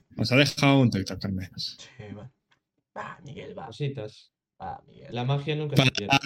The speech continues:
Speaker 1: la, para la semana intentaremos preparar así algo
Speaker 2: Para la
Speaker 1: que
Speaker 2: semana
Speaker 1: no
Speaker 2: dos TikToks, Miguel. Eh, y
Speaker 3: ¿Y
Speaker 2: bueno,
Speaker 3: equipo
Speaker 2: como
Speaker 3: de,
Speaker 2: ya
Speaker 3: equipo de
Speaker 2: sabéis
Speaker 3: furbo, de fifa o no? ¿O pelea o algo así?
Speaker 2: Sí, una peleita me cundía a mí, ¿eh? Fabián?
Speaker 3: O pelea,
Speaker 1: Eh,
Speaker 3: a
Speaker 1: es
Speaker 3: ver.
Speaker 1: que aún no voy a poder hacer directo yo.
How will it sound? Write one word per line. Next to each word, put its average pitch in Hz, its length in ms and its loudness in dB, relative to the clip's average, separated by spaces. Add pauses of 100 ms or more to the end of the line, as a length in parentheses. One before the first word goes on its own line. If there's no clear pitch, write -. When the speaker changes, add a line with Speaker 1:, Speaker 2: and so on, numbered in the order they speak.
Speaker 1:
la, - 140 -2
para 147 260 6
la 147 80 6
semana 156 260 8
intentaremos 156 800 10
preparar 127 380 6
así 123 240 4
algo 107 140 6
Speaker 2:
Para 151 120 10
la 147 60 6
Speaker 1:
que - 60 4
Speaker 2:
semana 113 240 8
Speaker 1:
no 196 100 10
Speaker 2:
dos - 80 4
TikToks, - 400 -2
Miguel. 107 200 -14 (1500)
Eh, 139 340 8
y - 20 0
Speaker 3:
¿Y 165 40 -2
Speaker 2:
bueno, 165 240 4
Speaker 3:
equipo 123 180 0
Speaker 2:
como 139 500 6
Speaker 3:
de, 147 60 2
Speaker 2:
ya 151 60 2
Speaker 3:
equipo 151 180 -2
de 151 80 2
Speaker 2:
sabéis 147 180 -2
Speaker 3:
furbo, 113 300 -2
de 92 100 -8
fifa 123 300 -8
o 87 180 -14
no? 87 160 -18 (240)
¿O 101 180 -10
pelea 98 460 -8
o 85 120 -16
algo 90 120 -12
así? 101 220 -12
Speaker 2:
Sí, 143 340 -4
una 135 180 2
peleita 131 460 -2
me 117 120 -6
cundía 123 340 -6
a - 20 -4
mí, 120 140 -8
¿eh? 127 120 -10 (800)
Fabián? 120 320 -6
Speaker 3:
O 110 140 -8
pelea, 123 420 -4
Speaker 1:
Eh, 117 500 6
Speaker 3:
a 120 40 6
Speaker 1:
es - 160 4
Speaker 3:
ver. 123 160 6
Speaker 1:
que 123 60 6
aún 139 140 12
no 143 80 12
voy 143 120 12
a 139 80 6
poder 131 160 6
hacer 127 180 4
directo 123 280 4
yo. 123 180 4